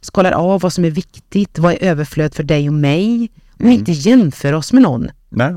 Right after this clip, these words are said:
Speaker 2: och, nej.
Speaker 1: Och ge plats till det nya. Det är det här.
Speaker 2: Exakt. Det är också en universell,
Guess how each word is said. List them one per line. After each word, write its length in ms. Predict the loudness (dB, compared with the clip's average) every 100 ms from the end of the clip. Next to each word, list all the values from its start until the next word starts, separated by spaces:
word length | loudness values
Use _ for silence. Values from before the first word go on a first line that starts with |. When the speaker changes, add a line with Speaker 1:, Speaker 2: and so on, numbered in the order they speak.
| -8
Speaker 2:
och, 120 | -12 -12 _ _
nej. 360 | -4 -2 -2 -4 _ _ _ _ _ _ _
Speaker 1:
Och 100 | 2
ge 120 | 2
plats 300 | 2 -4 -2
till 120 | -2
det 60 | 0
nya. 520 | 2 0 -2 0 -2 -2 _ _ _
Det 100 | -6
är 60 | 0
det 80 | 0
här. 420 | 2 0 -2 -6 _ _ _
Speaker 2:
Exakt. 520 | -20 -8 -6 -6 _ _
Det 80 | -2
är 40 |
också 280 | -2 -2 -2
en 100 | 0
universell, 360 | 2 0 -2